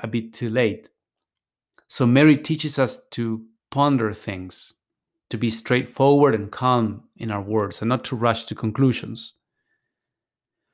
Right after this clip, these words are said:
But what did the whole incident mean? I don't think it was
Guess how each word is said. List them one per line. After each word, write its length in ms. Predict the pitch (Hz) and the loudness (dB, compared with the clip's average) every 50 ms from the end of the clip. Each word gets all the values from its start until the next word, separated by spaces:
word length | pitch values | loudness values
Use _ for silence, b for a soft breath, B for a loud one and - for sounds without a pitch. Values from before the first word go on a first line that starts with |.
| _ _ _ _ _ _ _ _ | _ _ _ _ _ _ _ _
But 220 | - 170 180 185 202 | -2 -2 -2 -2 -2
what 340 | 180 165 185 220 220 220 - | 0 2 2 2 2 0 -4
did 100 | 202 - | -6 -4
the 120 | - 151 | -4 -2
whole 320 | - 147 151 151 151 151 - | 2 6 8 8 8 6 6
incident 560 | - 165 160 156 - - 131 127 117 113 127 | 6 6 6 6 4 2 0 0 0 0 0
mean? 420 | 135 143 143 123 104 90 92 98 _ _ _ _ _ _ _ _ _ _ _ _ _ _ _ _ _ _ _ _ _ _ _ _ _ _ _ _ _ _ _ _ _ - | 0 0 0 0 -2 -4 -8 -16 _ _ _ _ _ _ _ _ _ _ _ _ _ _ _ _ _ _ _ _ _ _ _ _ _ _ _ _ _ _ _ _ _ -6
I 120 | - 160 202 | -4 -2 0
don't 160 | 226 220 170 | 0 0 -2
think 320 | 156 - 165 156 151 127 | -2 -2 -2 -2 0 -2
it 140 | - 117 123 | -4 -6 -6
was 260 | 107 117 120 113 113 | -4 -4 -4 -4 -4